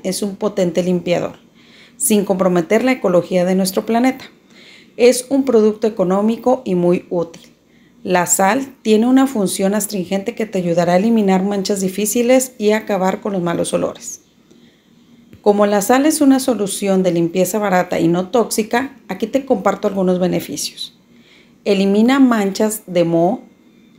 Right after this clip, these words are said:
elimina malos olores de botellas de cristal, blanquea la ropa, limpia y desinfecta el suelo, desodoriza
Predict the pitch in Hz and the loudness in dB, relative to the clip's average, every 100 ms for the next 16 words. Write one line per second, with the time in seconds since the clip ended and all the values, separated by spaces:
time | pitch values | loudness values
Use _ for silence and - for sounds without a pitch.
0 | - _ - 196 190 185 202 226 269 - | -20 _ -2 2 4 6 4 2 0 -4
1 | 202 214 269 339 - 226 196 196 214 214 | -2 2 2 2 0 0 2 4 2 2
2 | 180 175 175 175 190 185 185 165 - - | -2 -2 -2 -2 0 -2 -4 -8 -8 -4
3 | 185 277 - _ _ - _ _ _ _ | -4 -4 -10 _ _ -20 _ _ _ _
4 | _ _ - 196 214 190 185 220 247 285 | _ _ -14 2 4 4 0 -2 -2 0
5 | 294 220 175 170 156 - 240 - _ _ | -2 0 0 0 -2 -4 -10 -12 _ _
6 | _ - _ _ _ _ _ _ - 190 | _ -20 _ _ _ _ _ _ -6 4
7 | 247 262 269 285 - 208 190 175 - 113 | 6 6 4 0 -2 -4 0 0 -2 -6
8 | - 196 196 - 214 - 180 170 - 180 | -4 -4 -4 -4 -4 -4 -6 -4 4 4
9 | 185 277 - _ _ _ _ _ _ _ | 4 -4 -14 _ _ _ _ _ _ _
10 | _ - 202 196 220 208 208 233 254 - | _ 2 2 4 0 2 2 2 0 0
11 | 294 | -2